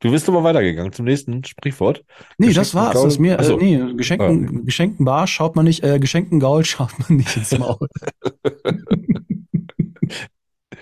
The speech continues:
Speaker 1: Den geschenkten Barsch. Ach,
Speaker 2: Schaut
Speaker 1: schön.
Speaker 2: man nicht,
Speaker 1: Ja.
Speaker 2: genau. Mhm, mhm. Ja.
Speaker 1: Nicht schlecht.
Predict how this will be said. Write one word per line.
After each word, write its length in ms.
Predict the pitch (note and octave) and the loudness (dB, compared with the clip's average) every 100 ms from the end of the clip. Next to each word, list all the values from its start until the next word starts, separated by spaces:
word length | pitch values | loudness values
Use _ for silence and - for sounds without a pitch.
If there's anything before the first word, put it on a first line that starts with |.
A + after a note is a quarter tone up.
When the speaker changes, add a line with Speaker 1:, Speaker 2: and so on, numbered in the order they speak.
| - - - - _ _ _ _ _ - | -18 -18 -20 -20 _ _ _ _ _ -8
Speaker 1:
Den 100 | G2+ | -6
geschenkten 560 | E2+ - F2 - D2+ C#2+ | -6 -6 -8 -8 -14 -6
Barsch. 560 | D#2+ D2+ E2 F2+ - - - | -4 -2 -2 -4 -10 -14 -12
Ach, 180 | E2 E2+ | -10 -10
Speaker 2:
Schaut 300 | - A2+ A#2+ | -4 0 0
Speaker 1:
schön. 40 | C3+ | 0
Speaker 2:
man 140 | C3+ A#2 | 0 2
nicht, 460 | A2 - - - | 0 -4 -12 -10
Speaker 1:
Ja. 40 | - | -2
Speaker 2:
genau. 260 | C#3+ - - - _ _ _ | -2 -2 -8 -16 _ _ _
Mhm, 360 | A#2 G#2 G#3 - | -2 4 2 2
mhm. 320 | G2 A2+ E3+ - _ _ _ _ _ - | -4 -2 -2 -6 _ _ _ _ _ -4
Ja. 140 | - _ _ | -4 _ _
Speaker 1:
Nicht 160 | F#2+ | -10
schlecht. 460 | - C#3 C#3+ - - | -6 -6 -6 -10 -20